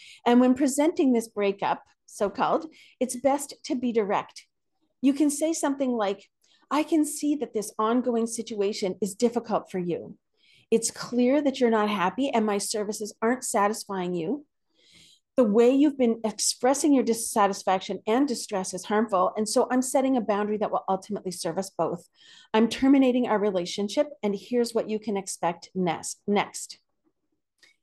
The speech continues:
It helps if you can do this in writing, or if you do it verbally, follow it up in writing with the next steps and what they can expect laid out clearly for their reference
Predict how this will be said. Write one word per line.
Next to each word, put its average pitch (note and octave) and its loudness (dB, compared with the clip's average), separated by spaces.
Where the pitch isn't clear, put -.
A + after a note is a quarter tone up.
It C4+ 6
helps D#4+ 2
if E4+ 2
you C#4 2
can C4+ 4
do A#3 0
this A3+ 2
in G#3+ 4
writing, F#3+ 2
or G#3+ 2
if G#3+ 0
you A#3+ -2
do C4 2
it A3+ 0
verbally, A#3 0
follow G#3+ 2
it F#3+ 2
up C4 -2
in G3+ -4
writing F3 -6
with G#3 -4
the B3+ 2
next A3+ 0
steps - -6
and G3+ 2
what G3+ 0
they A#3 2
can A#3+ -2
expect F#3+ -4
laid B3 2
out G#3+ 4
clearly C4 -2
for A3+ -8
their G3+ 0
reference C4+ -2